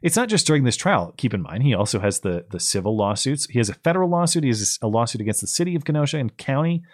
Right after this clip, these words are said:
And he's out there tweeting like a jackass because he knows that nobody's gonna hold him accountable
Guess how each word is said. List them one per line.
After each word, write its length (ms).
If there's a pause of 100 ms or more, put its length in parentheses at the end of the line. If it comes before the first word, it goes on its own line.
(720)
And 200
he's 200
out 160
there 120
tweeting 480
like 200
a 60
jackass 840 (140)
because 340
he 200
knows 720 (200)
that 180
nobody's 560
gonna 220
hold 180
him 80
accountable 600